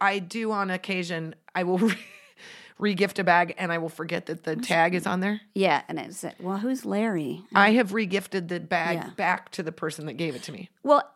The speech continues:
Speaker 2: I feel like at this point in the universe,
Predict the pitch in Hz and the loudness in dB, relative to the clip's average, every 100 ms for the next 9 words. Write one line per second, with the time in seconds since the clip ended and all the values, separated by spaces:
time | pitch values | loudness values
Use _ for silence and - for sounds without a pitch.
0 | - 240 269 294 269 240 214 208 240 247 | 2 2 2 -2 -2 0 0 2 2 0
1 | - 254 240 - 196 185 190 196 170 156 | -4 -4 -2 -2 0 0 0 0 0 -2
2 | 151 - | -4 -12